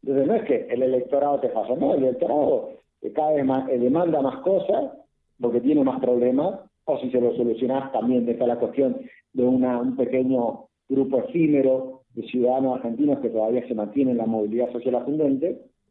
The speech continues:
eh, que también reclaman más cosas, y por ende, eh, van a, van a votar y van a castigar, eh, de acuerdo a la elección. Claramente el gran castigado fue el, el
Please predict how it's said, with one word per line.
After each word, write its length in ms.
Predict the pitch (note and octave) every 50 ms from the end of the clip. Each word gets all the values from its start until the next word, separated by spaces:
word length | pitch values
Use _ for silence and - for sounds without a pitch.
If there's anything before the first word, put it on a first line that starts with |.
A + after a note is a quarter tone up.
| _ _ _ _ - _ _ _ -
eh, 160 | - C#3 -
que 100 | - C3
también 400 | - - A2+ C3 D3 D3+ C3+ B2+
reclaman 360 | B2 A#2+ B2 B2+ B2 C3 C3+
más 180 | C#3+ D#3 D#3 -
cosas, 320 | - C#3+ C3+ - C#3 A2+ - - _ _ _ _ _ _ _ _ _ _ -
y 140 | - C#4+ -
por 180 | C3+ C3 C3
ende, 580 | C3 D3+ E3 F3+ G3+ G#3 G3 D#3+ - - - - _ _ -
eh, 280 | - A#2 A#2 A2+ A2+ G#2
van 200 | A2+ B2+ D3+ E3
a, 580 | F3+ F3 D#3 C3 A#2+ A2 A2 G#2+ G#2 G2 F#2+ -
van 180 | - A#2+ C3 C#3+
a 60 | D3
votar 340 | C#3 C3 B2+ - F3+ G#3+ G#3+
y 40 |
van 180 | E3+ C3+ C3 C#3
a 80 | C3+ C3
castigar, 760 | C3 - - - A#2+ A2+ C3 D#3+ F#3+ G3+ - - - - _ _ _ _ _ _ _
eh, 520 | - A2+ G#2+ G#2+ G#2 G2+ G2+ G2 F#2+ F#2 F#2
de 80 | F#2 G#2
acuerdo 320 | G#2 - C3 C3 B2+ B2
a 60 | A#2
la 60 | A2
elección. 580 | G#2 G#2+ G#2 - - G#3+ G3+ C3 G#2+ G#2+ - - - -
Claramente 500 | A#2 A#2+ A#2+ A2+ B2 C#3 D3 C4+ C#3+ A2+
el 60 | G#2
gran 240 | A2+ A#2+ B2 C3 B2+
castigado 680 | C3+ - - - B2+ B2+ C#3+ D#3+ F3 G#3 G#3+ G#3+ G#3 -
fue 480 | A#2 A#2 A2+ A2 G#2 G2+ G2 - - -
el, 220 | F#2 F2 E2+ E2+ - _
el 220 | - F#2+ F#2+ F#2+